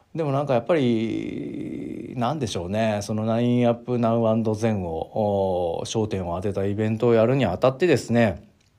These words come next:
十年以上前に、えー、お、なんかいろいろ関わりがあった人が、全然違う形で沖縄の端っこで飲食店やってて、でもたまたまその近くでイベントやることになって、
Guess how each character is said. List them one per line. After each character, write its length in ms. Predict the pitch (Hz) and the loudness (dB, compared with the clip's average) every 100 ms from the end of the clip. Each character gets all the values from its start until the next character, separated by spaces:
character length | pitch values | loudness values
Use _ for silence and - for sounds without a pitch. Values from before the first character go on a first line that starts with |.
| _ _ _ _ _ - - - | _ _ _ _ _ -20 -20 -12
十 240 | 101 127 139 | 0 4 4
年 260 | 147 160 | 4 4
以 60 | 180 | 4
上 180 | 175 135 | 6 6
前 300 | 123 131 117 | 6 6 6
に、 320 | 104 92 - - | 2 0 -4 0
え 40 | 117 113 110 104 104 107 107 107 | 2 2 0 -2 -4 -6 -6 -6
ー、 40 | 104 | -6
お、 320 | 101 - - _ - | -6 -10 -20 _ -8
な 180 | 123 104 | -4 -2
ん 60 | |
か 80 | 101 | 0
い 80 | 101 | 0
ろ 80 | 104 | 0
い 20 | |
ろ 60 | 107 | -2
関 220 | 107 110 | -2 2
わ 80 | 107 | 2
り 80 | |
が 120 | 107 110 | 4 2
あ 40 | |
っ 80 | 113 | 0
た 100 | 113 | -2
人 220 | - 113 | -2 -4
が、 260 | 95 82 - - - - - - | -2 -4 -8 -16 -16 -16 -18 -12
全 560 | - 104 123 131 131 | -6 -4 0 0 0
然 260 | 127 131 131 | 0 0 0
違 160 | 131 127 127 | 0 2 4
う 60 | 123 | 4
形 340 | 127 127 123 | 2 0 -2
で 80 | 120 | -2
沖 320 | 117 117 - | -2 -4 -2
縄 220 | 127 123 | 0 0
の 120 | 127 113 | 0 -2
端 280 | 139 - | -4 -6
っ 40 | 113 | -6
こ 140 | - 117 | -4 -2
で 300 | 113 104 - | 0 -2 -6
飲 140 | 113 | -8
食 240 | 107 120 - | -4 -6 -2
店 180 | 123 113 | 0 2
や 140 | 107 | 0
っ 20 | |
て 160 | 107 117 | 0 -2
て、 240 | 85 76 - _ - | -2 -6 -12 _ -4
で 100 | 139 | 0
も 80 | 123 | 0
た 120 | 113 | 0
ま 140 | 151 | 0
た 100 | 170 | 2
ま 140 | 220 214 | 2 2
そ 100 | 214 | 2
の 140 | 202 | 2
近 240 | 196 190 175 | 2 2 2
く 100 | 120 | 2
で 140 | 98 | 0
イ 60 | 95 | 2
ベ 140 | 98 | 0
ン 60 | 98 | 0
ト 80 | |
や 80 | 101 | 2
る 120 | 101 | 2
こ 100 | 107 | 0
と 120 | 104 92 | 0 -2
に 80 | 87 | -4
な 100 | 87 | -8
っ 40 | |
て、 300 | - 87 | -8 -8